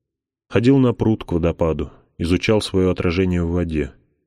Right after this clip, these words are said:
Все то же длинное стареющее лицо, которое за последние годы я стал ненавидеть.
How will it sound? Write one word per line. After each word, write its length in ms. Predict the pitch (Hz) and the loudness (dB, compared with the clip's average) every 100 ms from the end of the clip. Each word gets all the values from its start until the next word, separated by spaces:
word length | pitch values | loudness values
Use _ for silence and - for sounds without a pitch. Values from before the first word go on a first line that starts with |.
| _ _ _ _ | _ _ _ _
Все 180 | - 123 | -2 2
то 180 | 139 147 | 4 4
же 120 | 123 | 4
длинное 560 | 110 117 131 120 107 92 | 4 6 6 4 2 2
стареющее 760 | - 101 107 104 - - 95 | 0 2 4 2 0 2 4
лицо, 600 | 90 87 - - 113 113 - _ _ | 4 2 -2 2 2 0 -8 _ _
которое 400 | - 87 98 92 | -4 2 4 4
за 100 | 87 | 2
последние 560 | 92 90 113 104 95 92 | 0 0 0 2 2 2
годы 280 | 98 101 92 | 2 2 2
я 120 | 87 | 0
стал 320 | - 95 95 | -2 0 0
ненавидеть. 800 | 92 90 90 85 76 67 - | 2 0 0 0 -2 -6 -12